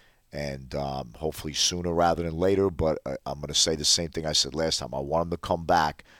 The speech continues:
when he's ready to be Lex, you know, not come back and, and not be able to do some of the things that he's capable of doing. So I'm hopeful, uh, end of the month we start mixing him into practice and, and start filtering him back.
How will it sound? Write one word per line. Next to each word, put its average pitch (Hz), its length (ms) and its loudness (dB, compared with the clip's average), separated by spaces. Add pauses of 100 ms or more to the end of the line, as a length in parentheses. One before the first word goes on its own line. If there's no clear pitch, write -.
(180)
when 73 160 -4
he's 71 240 -8
ready 82 300 2
to 76 100 -4
be 76 180 -4
Lex, 73 560 0 (480)
you 76 100 -6
know, 71 140 -2
not 78 400 0
come 80 240 -2
back 78 480 2 (100)
and, 69 260 -12 (100)
and 71 280 -10
not 80 380 0
be 78 220 -4
able 76 160 -6
to - 160 -16
do 78 280 -6
some 78 280 2
of 73 40 -8
the 73 100 -6
things 76 340 -8
that 71 140 -4
he's 67 120 -8
capable 67 560 -8
of 64 100 -12
doing. 64 300 -8
So 65 360 -2 (520)
I'm 80 100 -2
hopeful, 95 560 4
uh, 85 300 6
end 87 180 -4
of 85 60 0
the 85 60 -2
month 80 380 0
we 76 120 -6
start 78 460 2
mixing 80 320 -2
him 76 100 -8
into 73 180 -8
practice 73 640 -2
and, 65 160 -12
and 67 140 -12
start - 280 -4
filtering 67 380 -8
him 60 120 -14
back. 55 340 -14